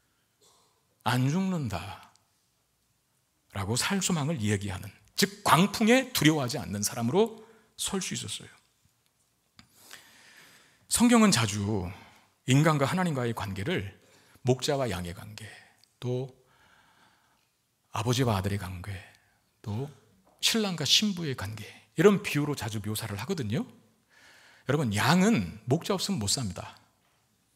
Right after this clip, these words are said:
아들은, 자식은 부모 없으면 못 삽니다.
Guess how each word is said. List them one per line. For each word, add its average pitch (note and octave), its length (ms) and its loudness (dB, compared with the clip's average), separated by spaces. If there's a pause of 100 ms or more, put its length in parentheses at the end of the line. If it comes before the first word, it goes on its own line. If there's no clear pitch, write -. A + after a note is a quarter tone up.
(1120)
아들은, B2 540 4
자식은 E3 480 4
부모 G3 200 6
없으면 G#3 240 4
못 G#2 60 -2
삽니다. F#2 520 -6